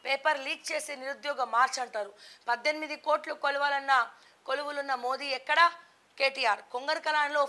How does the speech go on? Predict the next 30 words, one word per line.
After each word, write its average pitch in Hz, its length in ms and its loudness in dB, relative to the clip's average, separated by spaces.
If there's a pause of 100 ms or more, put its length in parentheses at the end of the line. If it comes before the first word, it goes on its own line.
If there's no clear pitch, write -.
Foxconn 277 500 0
ఫ్యాక్టరీ 277 400 0
భూమి 262 260 -8
పూజలో 254 360 -4
పాల్గొన్న 247 440 0
మంత్రి. 311 360 -6 (340)
టెక్నాలజీలో 285 680 -2
శిక్షణకు 262 500 -8
Foxconn 247 580 -2
వర్సిటీ, 240 460 -6 (280)
స్థానికులకు 269 600 0
ఉద్యోగాలు, 262 540 0
కంపెనీ 262 500 -8 (100)
చైర్మన్. 214 720 -12
ఎస్, 285 220 -2
ముప్పై 240 320 -2
ఐదు 294 220 2
వేల 277 260 -2
మందికి 269 600 -4 (260)
మరి 262 320 -2
Foxconn 269 500 2
కంపెనీ 277 520 -4 (280)
తెలంగాణలో 262 580 0
అవకాశం 254 540 2
ఇవ్వబోతుంది. 240 600 -2
ముప్పై 247 260 -4
ఐదు 240 180 -4
వేల 233 200 -4
మందికి 247 380 -8
కూడా 285 280 6